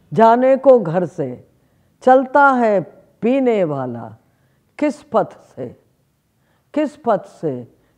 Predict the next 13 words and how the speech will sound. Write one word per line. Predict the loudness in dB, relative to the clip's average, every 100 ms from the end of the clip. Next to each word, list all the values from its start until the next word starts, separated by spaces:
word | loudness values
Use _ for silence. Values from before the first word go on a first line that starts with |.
| _
किस | -6 -6
पथ | -4 -4 -4 -8 -12
से | -12 -12 -18 _ _ _ _ -14
जाऊं, | -2 0 0 -2 -4 -8 -10 -14 -18 _ _ _ _ _ _ _
असमंजस | -6 -6 -6 -6 -4 -6 -4 -6 -6 -12
में | -8 -6 -6
है | -8 -10
वो | -10 -14 -16 -18 _ _ _ _ _ -14
भोला | -6 -6 -6 -10
भाला।" | -16 -20 -20 -20 _ _ _ _ _ _ _ -8
ये | -2 0 0 -4 -10 -8
मधुशाला | -6 -2 -4 -4 -6 -6 -12
के। | -16